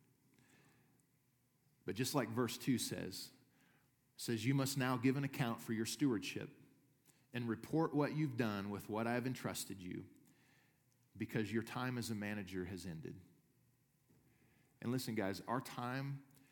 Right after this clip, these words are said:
as a manager on earth is going to end. And we'll stand before the Lord, and he's gonna say, "Now, well, I'm so glad you're here. <laughs> What did you do with the stuff that I gave you? How did you use it? How did you use it?"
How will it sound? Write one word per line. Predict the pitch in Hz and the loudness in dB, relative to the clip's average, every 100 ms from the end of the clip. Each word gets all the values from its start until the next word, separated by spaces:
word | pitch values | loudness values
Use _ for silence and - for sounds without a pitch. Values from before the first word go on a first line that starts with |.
| _ _ _ _ | _ _ _ _
as | - 104 | -6 -4
a | |
manager | 95 104 117 110 107 | -2 -2 0 -2 -2
on | 104 101 | -2 -2
earth | 107 110 | -4 -6
is | 95 | -8
going | 104 98 | -8 -8
to | 110 110 | -8 -8
end. | - - - - _ _ _ _ _ _ _ _ _ _ - | -8 -10 -14 -20 _ _ _ _ _ _ _ _ _ _ -4
And | 139 | 0
we'll | 151 | 2
stand | 147 135 139 | 0 0 -2
before | 139 135 | -4 -4
the | 131 | -2
Lord, | 110 101 | 0 -2
and | 101 | -4
he's | 95 | -6
gonna | 98 | -8
say, | - 92 | -8 -6
"Now, | 101 92 69 87 - _ _ _ _ _ _ - | -6 -6 -8 -14 -20 _ _ _ _ _ _ -14
well, | - | -12
I'm | 107 | -6
so | - 107 | -4 -4
glad | 107 95 92 | -4 -4 -6
you're | 80 | -8
here. | 76 - | -8 -10
<laughs> | - - - - - - - - _ _ _ _ _ _ | -14 -20 -20 -18 -20 -20 -20 -20 _ _ _ _ _ _
What | 113 | -2
did | 117 123 | -2 0
you | |
do | 127 131 | 2 2
with | 113 - | 2 -2
the | |
stuff | - - 98 - | -6 -6 -6 -8
that | 98 | -8
I | 92 | -6
gave | 85 - 85 | -8 -12 -12
you? | 92 - | -14 -14
How | - | -8
did | 113 110 | -8 -6
you | 113 | -6
use | 95 90 - | -6 -10 -12
it? | - _ _ _ _ _ _ _ _ _ _ _ _ | -16 _ _ _ _ _ _ _ _ _ _ _ _
How | - 104 | -12 -10
did | 101 | -8
you | 101 | -8
use | 90 - | -8 -10
it?" | - | -12